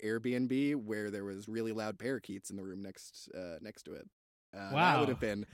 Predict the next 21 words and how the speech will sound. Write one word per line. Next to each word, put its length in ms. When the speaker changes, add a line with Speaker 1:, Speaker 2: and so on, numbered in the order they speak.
Speaker 1:
that 160
would, 240
that 160
would 80
have 80
been 160
worse. 420
<laughs> 160
Speaker 2:
Yeah, 480
I 240
<laughs> 480
Speaker 1:
Those 140
Speaker 2:
Yeah. 200
Speaker 1:
parakeets, 320
man. 360
Though 260
that, 360
that 200
is 360
really 320
just, 280